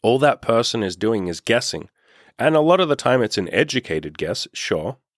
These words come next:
But I see this so much, especially in this industry, or maybe it's just because I'm in this industry, right, that I see it a lot. But there are so many dating coaches and gurus and pickup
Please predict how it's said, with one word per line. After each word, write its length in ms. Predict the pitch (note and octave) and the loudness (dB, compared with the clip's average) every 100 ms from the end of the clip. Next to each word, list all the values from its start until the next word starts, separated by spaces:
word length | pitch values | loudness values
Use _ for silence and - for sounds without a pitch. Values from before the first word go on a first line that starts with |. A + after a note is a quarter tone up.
| _ _ _ _ _ _ _ _ _ _ _ _ _ _ - | _ _ _ _ _ _ _ _ _ _ _ _ _ _ 2
But 140 | A#2 | 4
I 100 | A#2 | 4
see 300 | A2+ - C#3+ | 2 0 2
this 200 | D#3 C#3+ | 2 2
so 240 | - A#2+ G#2 | 0 0 2
much, 340 | A2 F2 - | 2 2 -2
especially 600 | - - B2 - B2 A2+ | -6 -2 0 0 0 0
in 480 | F#2+ G2+ G2 F#2 - _ _ _ _ _ F#2+ | 2 0 0 -4 -8 _ _ _ _ _ -4
this 280 | G2+ A2 - | 0 0 0
industry, 480 | G#2+ A#2 F#2 - | 0 0 -2 -4
or 160 | D2 A#2 | -4 0
maybe 260 | D3+ C#3 C#3 | 2 2 2
it's 160 | - | 0
just 280 | - A2+ - | -2 -4 -2
because 360 | G#2+ - G2+ - | -2 0 0 0
I'm 240 | F#2+ F#2+ E2+ | 0 2 2
in 240 | G#2 F#2+ | 2 2
this 220 | D#2+ - | -2 -2
industry, 420 | E2+ D2+ D2 - C#2+ | -4 -4 -8 -8 -4
right, 220 | F2+ F#2+ | -4 -2
that 120 | E2+ | -4
I 60 | D#2+ | -4
see 220 | - F#2 | -2 -2
it 80 | D#2+ | 0
a 60 | |
lot. 300 | F2+ A#2 - | 2 2 0
But 180 | F#2 E2 _ _ - - _ _ _ _ | -2 -2 _ _ -20 -20 _ _ _ _
there 220 | G2 A#2 A#2+ | 0 2 4
are 60 | |
so 280 | A#2 - C#3 | 2 2 2
many 420 | D3+ D3 C#3 A2+ - _ _ _ _ _ - - | 2 2 0 -2 -6 _ _ _ _ _ -20 -2
dating 380 | G#2 A#2 C3 C3 | 2 2 2 0
coaches 760 | - C3+ - C3+ C3+ C3 A#2 | 0 0 0 0 0 0 -6
and 280 | - - - | -10 -12 -6
gurus 760 | A#2 B2+ A#2+ A#2+ B2 A#2+ A2 - | 0 2 4 4 4 4 2 -4
and 200 | D#2 - | -8 -6
pickup 480 | - C3 C#3+ C#3 | -6 0 0 -2